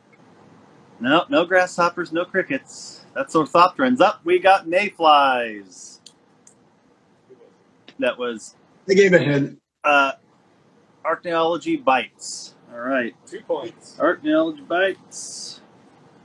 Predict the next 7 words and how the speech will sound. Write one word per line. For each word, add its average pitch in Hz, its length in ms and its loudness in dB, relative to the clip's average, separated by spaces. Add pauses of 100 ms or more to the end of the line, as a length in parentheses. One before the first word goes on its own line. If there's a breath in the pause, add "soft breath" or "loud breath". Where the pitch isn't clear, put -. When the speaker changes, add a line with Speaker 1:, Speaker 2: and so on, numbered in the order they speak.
Speaker 1:
You 135 140 -4
got 165 200 4
two 196 180 0
points. - 1000 0 (1900)
All 311 120 4
right, 175 240 2
my 214 440 -2